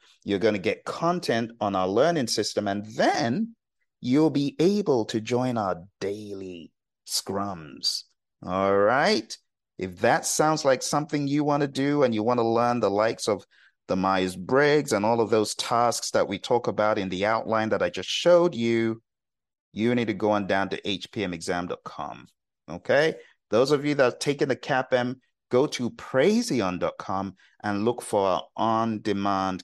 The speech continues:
capm exam. All right?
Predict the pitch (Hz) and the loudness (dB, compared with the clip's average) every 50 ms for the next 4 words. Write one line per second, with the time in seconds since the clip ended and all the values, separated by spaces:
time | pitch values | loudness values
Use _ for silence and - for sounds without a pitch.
0 | _ _ - - - - 98 95 92 - - - _ - 95 95 95 90 85 82 | _ _ -14 -12 -8 -6 -4 -4 -4 -4 -6 -10 _ -6 -4 -4 -2 -4 -6 -8
1 | 76 76 85 - _ _ _ _ - 92 82 78 - - 85 80 73 73 - - | -10 -14 -16 -18 _ _ _ _ -12 -12 -10 -10 -10 -8 -8 -8 -8 -10 -12 -12
2 | 85 - - - - _ _ _ _ _ _ _ - 85 87 87 98 110 120 131 | -14 -16 -18 -20 -20 _ _ _ _ _ _ _ -6 -4 -2 0 0 0 2 2
3 | 147 160 - | 0 -2 -4